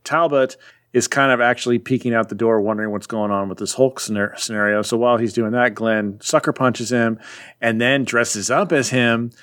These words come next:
And then while the Lord of Lightning is escorting Bruce, Thunderbolt Ross, and Betty down a hallway, Glenn rescues them, and it's kind of awesome.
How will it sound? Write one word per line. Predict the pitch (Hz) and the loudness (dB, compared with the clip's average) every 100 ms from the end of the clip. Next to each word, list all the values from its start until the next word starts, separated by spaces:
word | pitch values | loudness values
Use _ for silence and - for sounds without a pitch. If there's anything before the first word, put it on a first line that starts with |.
| - - - | -20 -20 -2
And | 127 | 0
then | 123 127 127 123 123 | 2 4 2 0 -6
while | 127 123 123 123 123 117 113 - - | -2 0 4 4 4 2 0 -2 -4
the | 123 | -2
Lord | 123 139 | 0 2
of | 135 | 2
Lightning | 127 143 147 | 2 0 0
is | 120 110 | -2 0
escorting | 120 123 - 131 127 113 | -2 -2 0 2 2 -2
Bruce, | 101 107 120 127 127 - - - _ _ _ | -6 -4 0 2 0 -2 -6 -12 _ _ _
Thunderbolt | 123 117 113 117 110 | -2 0 2 2 2
Ross, | 113 113 113 117 - - _ - | 2 4 4 2 -2 -8 _ -8
and | 110 107 104 101 - _ _ _ | -4 -4 -4 -8 -12 _ _ _
Betty | 131 139 135 104 107 104 - _ _ _ | 0 2 2 2 0 -2 -6 _ _ _
down | 123 113 | 0 2
a | 110 | 2
hallway, | 135 175 160 131 117 117 113 _ _ _ - | 2 2 4 4 4 2 -4 _ _ _ -2
Glenn | 131 135 120 | 2 2 2
rescues | 127 - 117 98 | 0 0 -2 -4
them, | 98 95 104 104 _ _ _ | -6 -8 -8 -14 _ _ _
and | 117 | -4
it's | 107 | -2
kind | - 127 | -2 0
of | 120 | 2
awesome. | 127 135 - | 0 0 -6